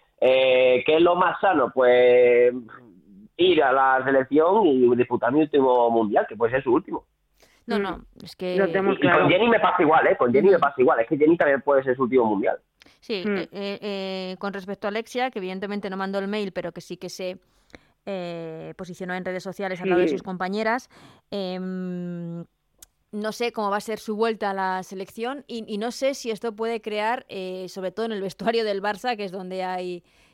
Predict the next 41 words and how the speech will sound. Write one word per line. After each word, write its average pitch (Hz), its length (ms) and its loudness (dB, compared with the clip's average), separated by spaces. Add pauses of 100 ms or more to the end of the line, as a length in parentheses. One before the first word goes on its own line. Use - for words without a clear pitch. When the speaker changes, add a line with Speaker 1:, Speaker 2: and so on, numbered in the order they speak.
(180)
Speaker 2:
eh, 190 240 -10
más 190 260 -6
jugadoras 190 460 -6
en, 180 340 -12
en 180 180 -12
distint-, 185 360 -12
en, 190 140 -10
en 202 220 -14
esas 196 220 -12
dos 196 120 -10
posiciones, 202 680 -14
eh, 180 840 -16
que 180 140 -16 (200)
firmaron 202 420 -12
el 196 160 -12
mail, 208 240 -10
que 196 60 -18
enviaron 185 320 -12
el 190 120 -14
mail 202 180 -10
y 180 40 -14
que 180 120 -16
no 185 80 -14
lo 196 60 -10
hicieron 196 260 -12
y 175 60 -14
que 180 80 -14
están 185 160 -14
en 185 80 -12
la 185 80 -12
selección, 196 440 -12 (220)
si - 200 -14
puede 214 340 -4
crear 220 200 -4
algún 208 240 -6
tipo 208 160 -10
de 208 120 -6
conflicto 190 420 -14
o 175 40 -6
de 180 80 -10
fricción. 208 480 -18